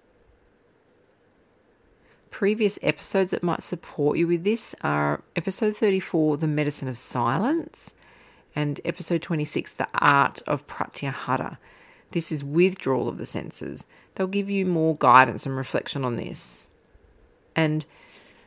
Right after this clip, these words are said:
my guided practice in episode twenty-five, The Tranquil Posture, might also be of help in terms of resting the senses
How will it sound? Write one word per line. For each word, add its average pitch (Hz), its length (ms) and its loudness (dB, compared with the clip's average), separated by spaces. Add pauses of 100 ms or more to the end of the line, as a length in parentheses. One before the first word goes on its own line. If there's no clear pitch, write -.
(160)
my 165 100 6
guided 151 380 4
practice - 720 -2 (500)
in 151 60 2
episode 143 360 0
twenty-five, 139 840 0
The 143 80 0
Tranquil 131 800 -4
Posture, 220 640 -6 (840)
might - 200 -6
also 196 360 -2
be 160 240 0
of 127 120 -2
help - 280 -4
in 131 100 -4
terms 135 300 -6
of 131 120 -6
resting 131 500 -2
the 135 80 -4
senses - 720 -8